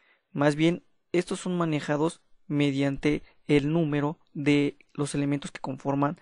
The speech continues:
a nuestro arreglo. Para accesar a cada elemento que conforman a nuestro vector, lo hacemos mediante un índice. Este índice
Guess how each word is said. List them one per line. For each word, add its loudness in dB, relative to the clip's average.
a 2
nuestro 0
arreglo. -2
Para 6
accesar 4
a 0
cada 4
elemento 2
que 0
conforman 0
a -2
nuestro -4
vector, -2
lo 2
hacemos 4
mediante 0
un 0
índice. -2
Este 2
índice 0